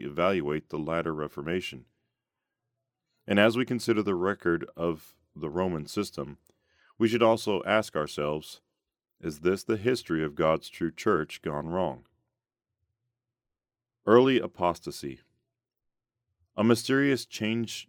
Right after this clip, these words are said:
transformed the life, doctrine, and worship of the visible church within fifty years after the death of the original apostles.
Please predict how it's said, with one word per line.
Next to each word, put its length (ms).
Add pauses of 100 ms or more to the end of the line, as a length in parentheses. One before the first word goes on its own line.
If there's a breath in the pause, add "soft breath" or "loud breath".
(140)
transformed 760
the 80
life, 440
doctrine, 420
and 220
worship 440
of 120
the 80
visible 340
church 380
within 260
fifty 320
years 420
after 240
the 80
death 340
of 100
the 100
original 400
apostles. 640